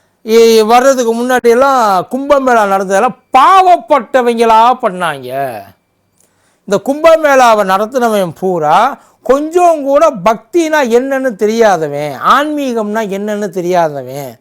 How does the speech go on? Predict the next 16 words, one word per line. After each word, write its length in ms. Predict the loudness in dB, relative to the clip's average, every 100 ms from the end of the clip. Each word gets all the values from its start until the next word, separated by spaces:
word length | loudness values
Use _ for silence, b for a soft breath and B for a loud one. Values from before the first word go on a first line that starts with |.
| _ _ _ _ _
சனாதன 760 | -2 0 2 2 4 2 0 0
தர்மத்தை 460 | 0 0 -4 -2 -2
பத்தி 200 | -4 -4 -4
கொஞ்சம் 560 | 0 0 0 2 0 0
கூட, 160 | -2 2 2 2 -4 _ _ _ _ _ _ _ _ _ _ _ -2
இன்ச்சு 480 | 2 2 0 0 0 2
கூட 120 | 2 4 4
அதை 100 | 2
பத்தி 260 | 0 0 0
அவங்களுக்கு 420 | 0 0 -2 0 -2
வந்து 180 | 2 2 2 0 -2 -10 -18 b b
மரியாதை 560 | -2 0 2 2 2 0 -2
இல்ல, 120 | -2 -2 0
சனாதன 420 | 0 0 0 -2 -4
தர்மத்து 360 | -6 -8 -10 -14
மேல. 160 | -12